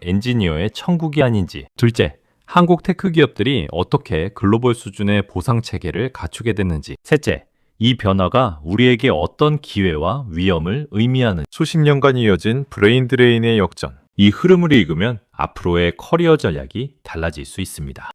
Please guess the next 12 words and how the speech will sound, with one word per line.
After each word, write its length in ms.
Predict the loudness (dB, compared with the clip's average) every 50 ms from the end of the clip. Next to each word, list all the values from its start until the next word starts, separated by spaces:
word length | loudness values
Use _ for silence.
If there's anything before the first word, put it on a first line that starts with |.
| _
그럼 240 | _ 2 2 2 2
바로 400 | 2 2 2 2 2 -2 -4 _ _ _ _
시작하겠습니다. 920 | _ -10 -10 -2 -2 -2 -2 -2 -8 -8 -8 -10 -10 _ -18 -18 -16 -20 -20 _ _
본격적인 680 | 0 0 4 4 4 2 4 2 2 4 4 2 2
분석에 540 | 2 0 -2 0 2 2 0 4 2 2 2
들어가기 460 | 2 2 2 2 4 2 0 0 -4
전에 400 | -8 -6 -6 -4 -2 -4 -4 -6 _ _ _
아직 320 | -8 -8 -6 -6 -8 -8 _
구독 300 | -12 -4 -4 -4 -2 -2
안 140 | -2 -2 -2
하신 240 | -2 -2 -4 -8
분들은 400 | -6 -6 -8 -8 -6 -6 -6 -6